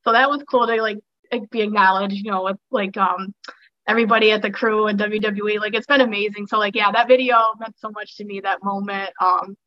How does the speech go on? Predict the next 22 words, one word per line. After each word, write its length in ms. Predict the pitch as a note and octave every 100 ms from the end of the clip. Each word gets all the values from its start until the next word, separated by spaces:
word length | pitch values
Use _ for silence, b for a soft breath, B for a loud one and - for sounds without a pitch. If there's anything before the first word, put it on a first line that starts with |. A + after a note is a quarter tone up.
| -
for 100 | G3+
her 100 | G#3
to 60 | G3
actually 280 | F3+ -
acknowledge 480 | G3 G3+ F#3 F#3+ F#3+
me 160 | G3+ F#3
and 120 | F#3+
stuff 180 | - F#3 -
like 160 | F#3
that. 220 | G#3 G#3+ -
So 120 | G3
hopefully 380 | C4 C4+ F4+ E4+
we'll 160 | G4+
see 320 | - F4 E4 E4 B B B -
what 120 | B3+
happens, 540 | C4 A3+ C4 A3 A3 -
but, 280 | G#3 F#3+ F#3 -
um, 320 | - F#3+ F#3+ G3
you 140 | G#3+
never 200 | A3 A3+
know. 280 | A#3+ G#3+ F#3+ - -
<laughs> 640 | - - C4 - C#4 G#3+